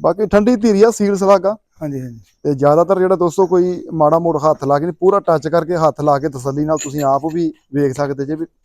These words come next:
Speaker 1: ਪੂਰੀ ਨਿੱਘੀ ਕਰਮ ਵਾਲੀ ਐ, ਠੰਡੀ ਧੀਰੀ,
Speaker 2: ਕੋਈ ਗੱਲ ਹੀ ਨਹੀਂ
Speaker 1: ਸੀਲ,
Speaker 2: ਤੇ
Speaker 1: ਸ਼ਾਂਤ
Speaker 2: ਐਂ
Speaker 1: ਸੁਭਾਅ
Speaker 2: ਕਹਿ
Speaker 1: ਦੀ।
Speaker 2: ਜੇ ਭਾਵੇਂ ਥੱਲੇ ਕੋਈ, ਥੋੜਾ ਵੀ
Speaker 1: ਠੀਕ ਆ।
Speaker 2: ਪੂਰੇ ਲੜ ਲੁੜ ਐ, ਕਰਮ ਵਾਲੀ ਝੋਲਾ ਬਣਾਉਂਗੀ ਜਦੋਂ
Speaker 1: ਹਾਂ।
Speaker 2: ਭੁੱਕੀ ਥੱਲੇ ਪੂਰਾ।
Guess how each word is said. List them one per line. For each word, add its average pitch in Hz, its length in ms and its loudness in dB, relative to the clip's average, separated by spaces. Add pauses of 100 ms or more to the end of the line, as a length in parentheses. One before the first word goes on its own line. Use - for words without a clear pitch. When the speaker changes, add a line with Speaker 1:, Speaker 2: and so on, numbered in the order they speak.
(160)
Speaker 1:
ਪੂਰੀ 208 200 2
ਨਿੱਘੀ 160 300 -2
ਕਰਮ 135 180 -2
ਵਾਲੀ 123 260 -4
ਐ, 156 160 0
ਠੰਡੀ 143 300 -8
ਧੀਰੀ, 135 340 -10 (720)
Speaker 2:
ਕੋਈ 180 220 2
ਗੱਲ 180 140 4
ਹੀ 185 40 -4
ਨਹੀਂ 185 140 0
Speaker 1:
ਸੀਲ, 180 80 -10
Speaker 2:
ਤੇ 165 80 -12
Speaker 1:
ਸ਼ਾਂਤ 151 300 -2
Speaker 2:
ਐਂ 135 120 0
Speaker 1:
ਸੁਭਾਅ 147 120 2
Speaker 2:
ਕਹਿ 127 100 -2
Speaker 1:
ਦੀ। 165 60 -8
Speaker 2:
ਜੇ 151 60 -10
ਭਾਵੇਂ 143 240 -8
ਥੱਲੇ 127 260 -10
ਕੋਈ, 135 140 -12
ਥੋੜਾ 151 320 -4
ਵੀ 175 80 -2
Speaker 1:
ਠੀਕ 151 120 -10
ਆ। 123 40 -20 (160)
Speaker 2:
ਪੂਰੇ 208 220 6
ਲੜ 180 240 6
ਲੁੜ 202 180 6
ਐ, 247 160 8
ਕਰਮ 240 260 2
ਵਾਲੀ 220 180 6
ਝੋਲਾ 208 280 4
ਬਣਾਉਂਗੀ 185 360 -2
ਜਦੋਂ 185 180 0
Speaker 1:
ਹਾਂ। - 600 -4
Speaker 2:
ਭੁੱਕੀ 143 300 -6
ਥੱਲੇ 143 200 -6
ਪੂਰਾ। 139 280 -10